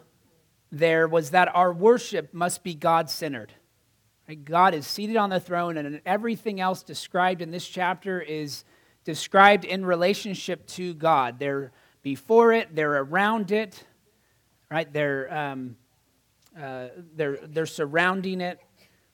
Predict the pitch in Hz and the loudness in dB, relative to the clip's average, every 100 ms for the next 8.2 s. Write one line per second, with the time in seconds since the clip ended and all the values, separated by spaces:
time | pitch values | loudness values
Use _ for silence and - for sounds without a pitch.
0 | _ - 147 147 151 170 165 160 156 147 | _ -2 0 0 -2 -2 -2 -2 -2 -2
1 | - - - 196 208 208 175 190 - 190 | -4 -8 0 2 2 0 -4 -8 -6 -2
2 | 190 175 156 143 151 135 127 170 160 170 | -2 -2 -2 -2 -2 -4 -4 0 0 -2
3 | 143 135 156 170 170 151 - 156 147 135 | -10 -4 0 0 -2 -8 -8 -6 -6 -8
4 | 123 - 175 170 180 180 - _ 156 156 | -10 -10 -4 -4 -4 -10 -14 _ -12 -12
5 | 160 160 165 165 _ _ _ _ _ _ | -8 -8 -10 -16 _ _ _ _ _ _
6 | _ _ _ _ - 202 196 156 151 147 | _ _ _ _ -4 -2 -2 -2 2 4
7 | 143 139 - 147 143 143 - 147 - 160 | 2 -4 -4 -2 -2 -4 -10 -8 -8 -8
8 | 151 | -8